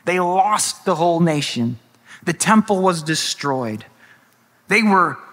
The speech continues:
slaves. God says, "There's still hope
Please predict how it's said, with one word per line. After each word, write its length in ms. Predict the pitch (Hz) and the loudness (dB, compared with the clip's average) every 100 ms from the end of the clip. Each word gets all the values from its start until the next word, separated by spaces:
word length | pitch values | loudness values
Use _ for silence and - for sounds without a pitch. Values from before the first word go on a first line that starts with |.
| - _ _ _ _ _ | -20 _ _ _ _ _
slaves. 1080 | - - 156 165 170 127 104 95 - - - - - _ _ _ _ _ _ _ _ 151 | -4 -4 -6 -4 -2 -2 -2 -4 -8 -10 -14 -20 -20 _ _ _ _ _ _ _ _ -8
God 260 | 143 139 | -4 -4
says, 640 | 123 135 117 104 - - - _ _ _ _ _ _ _ _ _ _ _ _ _ _ - | -4 -4 -4 -4 -6 -10 -12 _ _ _ _ _ _ _ _ _ _ _ _ _ _ -14
"There's 180 | 110 | -10
still 300 | - - 143 | -10 -10 -10
hope 400 | 110 123 95 - | -8 -8 -10 -14